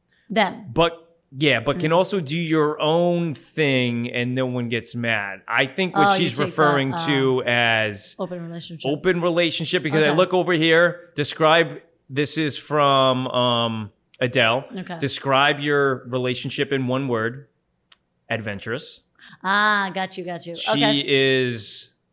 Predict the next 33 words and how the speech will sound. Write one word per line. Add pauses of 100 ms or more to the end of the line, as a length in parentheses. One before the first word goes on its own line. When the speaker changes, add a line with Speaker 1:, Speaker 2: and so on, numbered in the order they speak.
(400)
Speaker 2:
identifies
as
to
be
determined, (220)
sexual
Speaker 1:
Got
it.
Speaker 2:
orientation,
and,
um, (680)
Speaker 1:
Yeah,
Speaker 2:
she,
Speaker 1:
looking
for
an
Speaker 2:
uh,
Speaker 1:
open
Speaker 2:
yeah,
and
Speaker 1:
relationship.
Speaker 2:
casual
is
what
she's
looking
for
Speaker 1:
Oh,
okay.
Speaker 2:
relationship-wise.
So, (340)
Speaker 1:
Mm.
Speaker 2:
um,